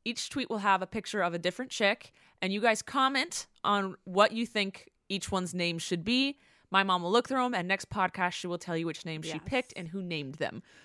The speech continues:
Speaker 1: So
Speaker 2: Yes.
Speaker 1: go to Podcast A T I on Twitter, and, uh, Monday by-ish, by, like, n-, n-, n-, evening, I'll have posted these photos. <laughs>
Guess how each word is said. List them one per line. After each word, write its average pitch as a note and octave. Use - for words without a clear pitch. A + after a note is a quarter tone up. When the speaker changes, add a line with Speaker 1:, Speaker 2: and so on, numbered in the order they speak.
Speaker 1:
So F3
Speaker 2:
Yes. -
Speaker 1:
go G3
to A3
Podcast A3+
A G#3+
T C4+
I F#3+
on E3+
Twitter, F#3
and, E3+
uh, D3+
Monday F3+
by-ish, C4
by, B3+
like, A#3
n-, A#3
n-, A3
n-, G#3+
evening, G#3+
I'll F#3+
have G3
posted G3
these A3
photos. -
<laughs> -